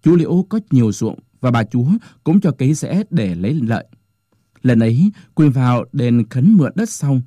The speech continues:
thì khấn quẻ âm dương hỏi Chúa là bà sẽ lấy gốc hay lấy ngọn trong vụ thu hoạch tới. Lần đầu Chúa bảo lấy ngọn, thế là vụ ấy Quỳnh trồng khoai lang.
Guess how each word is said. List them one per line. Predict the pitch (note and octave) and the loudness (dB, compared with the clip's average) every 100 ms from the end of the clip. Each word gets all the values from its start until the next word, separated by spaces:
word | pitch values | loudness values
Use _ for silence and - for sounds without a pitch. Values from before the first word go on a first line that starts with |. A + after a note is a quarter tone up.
| _ - | _ -4
thì | B2+ G#2+ | -2 0
khấn | C3+ | -2
quẻ | F3+ A#2 E2+ | -2 -4 -4
âm | C3 B2 | 0 0
dương | C3 A#2+ | 0 -2
hỏi | A2 F#2+ | -2 -6
Chúa | A2+ A2+ F#3+ - _ | -4 -2 -2 -4 _
là | B2 B2+ | -6 -4
bà | A#2+ A#2 | -2 -4
sẽ | G#2 A#2 | -4 -6
lấy | D3 D3+ | -4 -4
gốc | A#3+ C4 - _ | -4 -6 -10 _
hay | B2+ A2+ | -4 -4
lấy | G2+ D3+ | -2 0
ngọn | E3+ G#2 - - | 0 -2 -8 -8
trong | C#3 | -4
vụ | B2 G#2+ F#2 - | -4 -4 -6 -6
thu | C#3 | -4
hoạch | G#2 - | -4 -6
tới. | G2+ D3 G#3 _ _ _ _ _ _ | -6 -6 -8 _ _ _ _ _ _
Lần | D#3 D3 | 2 2
đầu | C#3 C3+ B2+ | 4 2 0
Chúa | C3 G3+ | 0 0
bảo | D#3 G2+ - | 0 -2 -6
lấy | A2 D3 | -2 0
ngọn, | F#3 A2+ - _ _ | 0 -2 -6 _ _
thế | F#3+ | -2
là | E3+ G2+ | 0 0
vụ | - G#2+ | -4 -8
ấy | - A#2 F#3+ - | -4 -2 -2 -4
Quỳnh | - A2+ G2 | -2 0 0
trồng | A2 F#2+ | -2 -4
khoai | - A#2+ A2+ | -4 -6 -4
lang. | G#2+ | -4